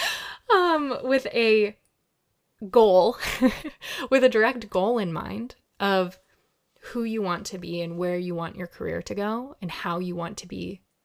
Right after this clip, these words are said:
seen, it's gonna be a lot quicker because you're reinforcing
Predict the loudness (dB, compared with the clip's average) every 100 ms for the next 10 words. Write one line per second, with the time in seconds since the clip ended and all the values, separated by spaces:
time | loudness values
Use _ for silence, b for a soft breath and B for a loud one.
0 | _ -14 -10 -8 -8 -12 _ _ _ _
1 | _ _ _ _ _ _ _ _ _ _
2 | -14 -4 -2 2 0 -2 -6 _ _ _
3 | _ -12 -10 -8 -10 -14 _ _ _ _
4 | _ _ _ -8 -2 -2 -2 -4 -4 -2
5 | -2 -2 -4 -6 -6 -4 -6 -8 -8 -12